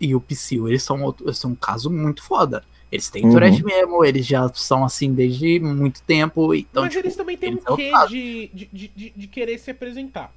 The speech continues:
Speaker 3: Eles, pra mim, tem um
Speaker 2: Sim,
Speaker 3: quê
Speaker 2: sim.
Speaker 3: também.
Speaker 1: Não, é
Speaker 3: Porque,
Speaker 1: eu
Speaker 3: mano,
Speaker 1: acho que, que eu acho que ele soube virar muito bem a vida dele, porque, tipo,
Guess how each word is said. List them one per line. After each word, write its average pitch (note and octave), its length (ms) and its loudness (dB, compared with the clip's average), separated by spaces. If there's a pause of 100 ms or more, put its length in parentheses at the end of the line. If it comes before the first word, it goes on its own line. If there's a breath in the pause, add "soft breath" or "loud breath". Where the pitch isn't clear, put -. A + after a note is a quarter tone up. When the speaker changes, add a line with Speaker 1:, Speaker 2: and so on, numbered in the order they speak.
Speaker 3:
Eles, E3+ 240 -16 (200)
pra G3+ 100 -8
mim, G#3 160 -12
tem A#3+ 180 -2
um - 60 2
Speaker 2:
Sim, - 320 6
Speaker 3:
quê E3 80 6
Speaker 2:
sim. A#2 120 2
Speaker 3:
também. G#2+ 240 4 (120)
Speaker 1:
Não, E4 160 6 (160)
é G#3 60 2
Speaker 3:
Porque, C4+ 160 -2
Speaker 1:
eu C4+ 60 -6
Speaker 3:
mano, C4+ 160 10
Speaker 1:
acho G#3+ 340 6
que, G3 280 0 (200)
que A#3+ 200 -2
eu A#3 140 8
acho A3 220 2
que A#3+ 80 -4
ele G#3+ 80 -2
soube A3+ 260 -2
virar G#3 240 2
muito G3+ 300 0
bem F#3 120 -2
a F#3+ 60 -4
vida G3 220 -2
dele, F3+ 240 2
porque, D3+ 160 -6
tipo, D3 400 -2